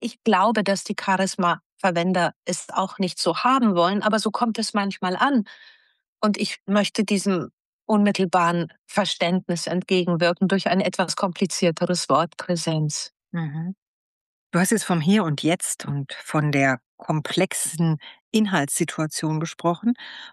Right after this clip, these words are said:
Speaker 2: Und was mich auch sehr angesprochen hat, war diese Kontaktfähigkeit. Also, gerade in der Präsenz, dieses in Kontakt sein mit sich selbst, mit dem anderen. Warum ist für dich dann Präsenz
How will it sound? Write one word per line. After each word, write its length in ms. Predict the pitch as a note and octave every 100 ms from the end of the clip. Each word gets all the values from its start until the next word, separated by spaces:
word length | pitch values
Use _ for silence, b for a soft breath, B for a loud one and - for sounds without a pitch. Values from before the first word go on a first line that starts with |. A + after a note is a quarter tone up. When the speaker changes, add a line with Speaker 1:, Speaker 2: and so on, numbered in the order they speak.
| -
Speaker 2:
Und 160 | E3+
was 140 | F#3 F#3+
mich 160 | F#3+ F3+
auch 40 |
sehr 180 | F3 D#3+
angesprochen 520 | G3 - G3 G3+ G3 -
hat, 240 | G3 G3
war 120 | F#3+
diese 340 | F#3 F#3 F3+ E3+
Kontaktfähigkeit. 1300 | - F3 - A#3 - - D3 C#3+ - C#3 C3+ - - _ _ _ _ _ _ _ _ -
Also, 360 | D3+ C#3 B2 - _ -
gerade 260 | E3 F#3+
in 80 | F3
der 80 | D#3+
Präsenz, 520 | - E3+ D#3+ D3+ D3
dieses 320 | E3+ E3+ D#3+
in 180 | - G3
Kontakt 500 | - E3 - G3+ -
sein 340 | F#3 D#3+ C#3+
mit 140 | D3 C#3+
sich 140 | D3
selbst, 320 | G3 G3 -
mit 120 | D#3 D3
dem 100 | D3
anderen. 480 | D3 F3+ G3 G#3 G#3+ B B B B B B _ -
Warum 500 | D#3+ C#3+ E3 A3+ C#4
ist 160 | B3+ -
für 120 | G#3+
dich 220 | A#3 -
dann 300 | A#3+ A3+ G#3+ -
Präsenz 540 | G3 F3+ F3+ G3